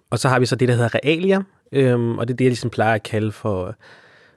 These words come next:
noget i stil med aktuelle forhold. Altså, hvad foregår der i Indien nu? Øhm, og der havde vi så,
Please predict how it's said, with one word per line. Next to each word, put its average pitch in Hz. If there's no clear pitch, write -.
noget 110
i 107
stil -
med 98
aktuelle 110
forhold. 107
Altså, 107
hvad 113
foregår 117
der 113
i -
Indien 120
nu? 170
Øhm, 117
og -
der 131
havde 123
vi 127
så, 120